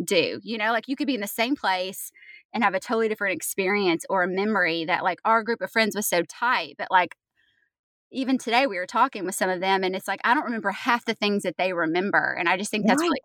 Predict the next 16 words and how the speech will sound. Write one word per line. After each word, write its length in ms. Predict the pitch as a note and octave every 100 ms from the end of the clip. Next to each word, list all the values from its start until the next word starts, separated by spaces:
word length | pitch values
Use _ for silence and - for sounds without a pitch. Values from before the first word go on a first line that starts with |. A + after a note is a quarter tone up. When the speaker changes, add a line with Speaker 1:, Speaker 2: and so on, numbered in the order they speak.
| -
Speaker 1:
fascinating. 580 | F3 - D#3 - C3+ - - _ _ _
Speaker 2:
Yeah, 400 | E3+ F#3+ G#3 - - _
that 180 | G3+ -
is, 220 | F#3+ F3 -
that 160 | F#3
is 180 | D#3+ D3+
really 180 | C#3+ D#3
fascinating. 640 | - - - D3+ - - -
I 140 | - G3
think 300 | A#3+ A3 -
that, 160 | F#3+
um, 440 | F3 E3 D#3 C#3+ D#3+ _ - - - _
that's 300 | D#3 G3 F#3+
one 180 | G3 F#3
thing 180 | F3+ F3+
that 200 | D#3+ -